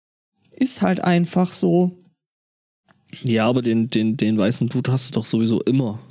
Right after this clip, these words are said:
Speaker 2: wenn's um solche, solcherlei Themen geht.
Speaker 1: Ich weiß es nicht, also.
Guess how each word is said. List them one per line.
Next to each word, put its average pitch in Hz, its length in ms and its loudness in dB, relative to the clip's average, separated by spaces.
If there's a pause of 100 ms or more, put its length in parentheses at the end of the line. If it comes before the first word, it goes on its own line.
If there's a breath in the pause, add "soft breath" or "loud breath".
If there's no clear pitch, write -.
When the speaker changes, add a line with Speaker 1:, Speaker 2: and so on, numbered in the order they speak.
(200)
Speaker 2:
wenn's - 320 0
um 110 360 -2
solche, 110 240 0 (220)
solcherlei 104 400 0
Themen 104 240 0
geht. 98 200 -2 (2000)
Speaker 1:
Ich 202 380 2
weiß 170 280 2
es - 180 -2
nicht, 185 240 -4
also. 185 240 0